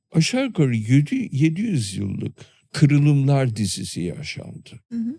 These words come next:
Speaker 1: Matbaanın, matbaadan başlayan
Speaker 2: Hı hı.
Speaker 1: diyelim.
Speaker 2: Hı hı.
Speaker 1: Matbaaydı, buharlı makineydi, elektrikti, antibiyotikti, çipin ortaya çıkmasıydı vesaire. Aşağı yukarı böyle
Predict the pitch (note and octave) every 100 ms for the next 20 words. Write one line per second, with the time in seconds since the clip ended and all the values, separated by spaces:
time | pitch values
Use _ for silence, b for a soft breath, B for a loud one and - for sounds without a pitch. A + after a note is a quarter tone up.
0 | - C3 C3 - C3 C3+ C3+ C3+ A#2+ -
1 | A#2 A2+ - A2+ G#2+ A2 G#2+ A2+ A#2 -
2 | - - G#3 G#3 - - - - - G3+
3 | G3+ - - A#2 A#2 - - G#2 F#2+ F#2
4 | - - G#2+ - B2+ _ _ - G#2 G#2+
5 | - A#2+ B2 G#2 F#2 - E2+ E2 F2+ -
6 | C#2+ D#2 - _ _ - A#2+ A#2+ A2 -
7 | A2+ G#2+ G2+ - - C#2+ A#2 - - D3
8 | C3 E3 C#3+ C#3+ C3+ - B2+ A2 - D#2
9 | D2+ D2+ - - F3 D#3 F#3 F#3 F3 C#3
10 | - - B2+ A2 G#2 G#2 G#2 A2 - G2+
11 | - G#2+ G2 - - - - - - -
12 | F#3+ - D#3+ C3+ C#3 F3 F#3 - E3 B2+
13 | A2 - C#3+ D#3 D3